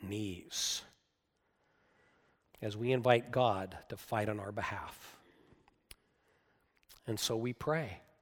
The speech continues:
But Paul is not talking here about routine, formulaic prayers.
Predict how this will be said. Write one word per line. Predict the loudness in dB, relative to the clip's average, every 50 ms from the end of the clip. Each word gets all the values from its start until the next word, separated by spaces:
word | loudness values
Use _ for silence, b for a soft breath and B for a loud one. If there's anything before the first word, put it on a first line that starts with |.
| _ _ _ _ _ _ _ _ _ _ _ _ b b b b b b b b b b b b b b b b b b _ _ _ _ _
But | 10 10 10 10 8 4 -6 -12
Paul | -4 2 4 6 6 6
is | 6 6
not | 6 6 6 6
talking | 6 6 6 6 6 4 4
here | 4 4 4 6
about | 8 8 6 8 6
routine, | 4 2 2 2 4 6 8 8 8 6 4 2
formulaic | 4 6 6 6 8 8 8 8 8 8 6 4 -2 -10 -14 -2
prayers. | 2 2 4 4 2 0 -4 -6 -8 -10